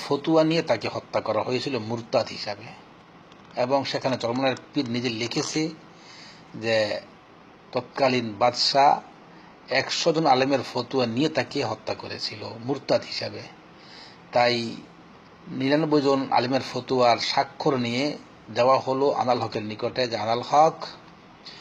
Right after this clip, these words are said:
তুমি শরিয়ত লঙ্ঘন করেছ, অর্থাৎ তোমার মৃত্যুদণ্ড হবে। এই দেখো, নিরানব্বই জন আলেমের মুফতির, মানে সাইন হয়ে গেছে যে তুমি মুরতাদ।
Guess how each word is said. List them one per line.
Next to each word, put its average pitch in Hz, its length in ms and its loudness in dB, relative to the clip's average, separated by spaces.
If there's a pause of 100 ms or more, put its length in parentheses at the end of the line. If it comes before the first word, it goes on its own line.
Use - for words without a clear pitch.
(400)
তুমি 135 180 0
শরিয়ত 131 400 0
লঙ্ঘন 117 360 2
করেছ, 110 400 -2 (1300)
অর্থাৎ 117 280 -2
তোমার 113 300 0
মৃত্যুদণ্ড 107 440 -6
হবে। 131 480 -4 (120)
এই 117 180 -2
দেখো, 117 540 0 (680)
নিরানব্বই 127 480 0
জন 110 200 -4 (220)
আলেমের 123 400 0 (220)
মুফতির, 120 420 -6 (880)
মানে 107 280 -6
সাইন 147 320 0
হয়ে 131 180 4
গেছে 139 380 -2
যে 127 80 -2
তুমি 107 200 -8
মুরতাদ। 101 520 -4